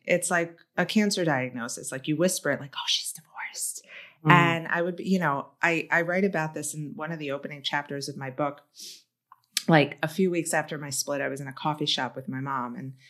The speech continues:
Speaker 1: we bumped into one of her friends. We live in a small city. And she was like, "Oh, I am so sorry to hear about your divorce." And I was like,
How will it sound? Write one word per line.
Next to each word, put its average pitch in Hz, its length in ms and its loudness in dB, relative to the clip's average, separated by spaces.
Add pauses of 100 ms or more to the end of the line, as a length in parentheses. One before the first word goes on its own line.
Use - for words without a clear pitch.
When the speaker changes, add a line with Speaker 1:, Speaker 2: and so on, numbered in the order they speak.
(140)
Speaker 1:
we 156 80 2
bumped 160 260 2
into 160 180 -6
one 151 160 0
of 156 60 -4
her 170 100 -4
friends. 147 340 -4
We 135 80 -8
live 135 160 -6
in 147 60 -12
a 160 60 -6
small 156 300 -2
city. 143 460 -4 (760)
And 160 160 4
she - 160 4
was 196 100 2
like, 220 140 -2
"Oh, 262 220 4
I - 0 - (120)
am 254 60 0
so 254 180 0
sorry 254 340 0
to 254 160 0
hear 240 140 -2
about 233 240 -2
your 220 120 2
divorce." 208 520 0
And 170 100 0
I 165 40 2
was 156 120 0
like, 151 120 -4